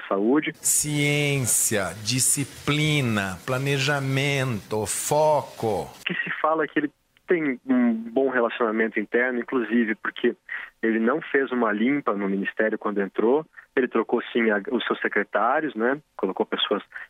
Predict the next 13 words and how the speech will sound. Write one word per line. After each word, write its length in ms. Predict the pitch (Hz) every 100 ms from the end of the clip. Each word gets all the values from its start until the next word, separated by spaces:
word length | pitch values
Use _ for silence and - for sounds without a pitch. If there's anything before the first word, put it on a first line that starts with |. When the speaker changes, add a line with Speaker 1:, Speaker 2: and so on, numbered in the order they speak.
| _
Speaker 1:
é, 480 | 95 92 87 85 85 -
próximas 420 | 123 98 - 95 87
dele, 340 | 110 143 165 139
mas 180 | 117
também 200 | - 123
pessoas 500 | 120 120 - 127 120 120 - - - -
que 80 | -
não 140 | 131
tinham 360 | 123 - 147 127
assim 260 | 117 - 123
um 100 | 117
perfil 580 | 117 - - 131 127
de, 340 | 110 107 113